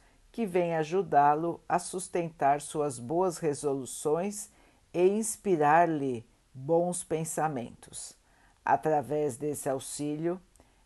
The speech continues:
ele ganha a força moral necessária para vencer as dificuldades e voltar ao bom caminho. Dessa maneira, ele desvia de si os males que iria atrair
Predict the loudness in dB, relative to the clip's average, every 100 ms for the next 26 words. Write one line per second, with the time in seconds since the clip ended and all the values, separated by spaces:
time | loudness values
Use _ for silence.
0 | _ _ 0 4 4 2 2 2 2 0
1 | -2 0 0 0 0 -2 -2 -2 2 4
2 | 2 0 -6 -4 -6 -2 4 6 6 2
3 | 0 0 0 0 -2 -2 0 2 2 0
4 | -4 -8 -8 -8 -6 0 0 0 -8 -16
5 | -16 -20 _ _ -8 -2 2 2 2 4
6 | 6 6 4 0 -2 -4 -2 -4 -2 -6
7 | -8 -10 -14 _ _ _ _ -20 _ _
8 | -4 -2 -2 -2 -4 -4 -4 0 0 0
9 | -6 -6 -2 2 2 4 2 2 -2 -4
10 | 2 6 6 4 -6 -6 -4 -2 -2 -6
11 | _ _ -2 0 0 0 6 6 6 2
12 | -2 -2 -2 0 0 0 0 0 2 4
13 | 2 -2